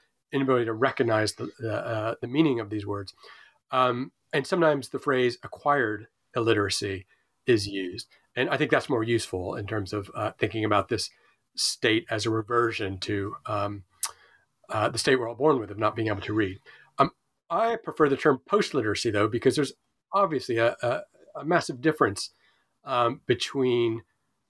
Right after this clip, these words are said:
experiencing the condition of non-reading as someone who's never done it or someone who's done it. And, you know, it's particularly, or it's traumatic in, uh, uh, in its own way, not being able to read because,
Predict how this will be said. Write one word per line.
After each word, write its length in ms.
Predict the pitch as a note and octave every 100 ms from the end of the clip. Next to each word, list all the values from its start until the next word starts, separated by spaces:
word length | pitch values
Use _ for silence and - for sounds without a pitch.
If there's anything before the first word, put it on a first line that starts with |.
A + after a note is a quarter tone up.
| -
experiencing 640 | - - C#3+ D3 C#3 C#3
the 60 | C3
condition 340 | B2 B2+ -
of 60 | A#2+
non-reading 600 | C3 B2 B2 A#2+ A2 B2
as 140 | C3 B2
someone 440 | C3+ B2 A#2 A2 - _ _ _
who's 140 | C3+
never 240 | B2+ D3 B2
done 260 | A2 D#3+
it 220 | G#2+ G#2 -
or 160 | B2+ B2
someone 280 | - B2 A#2
who's 140 | A#2
done 240 | C#3 C#3+
it. 120 | - - - - _ _
And, 420 | - C3+ C3+ C3 - _ _ _
you 100 | C#3
know, 40 |
it's 80 | B2+
particularly, 720 | - C#3+ - B3+ - D3+ B2+
or 160 | - C#3
it's 160 | - - -
traumatic 460 | E3+ F3+ F#3 F3
in, 140 | D3 C3+
uh, 40 | -
uh, 480 | C3+ C#3 C3+ D#3 D#3
in 220 | D3+ C3 -
its 360 | D3+ E3 C#3 B2+
own 220 | D#3+ C#3+
way, 380 | D#3 D#3 A2 G#2+ - - _ _ _
not 320 | B2+ C3+ D#3+ -
being 140 | A#2
able 200 | G#2+ G2+
to 120 | -
read 320 | G2 F#2+ G2 - _ _ _
because, 720 | B2+ - B2+ A#2+ A#2+ A2 -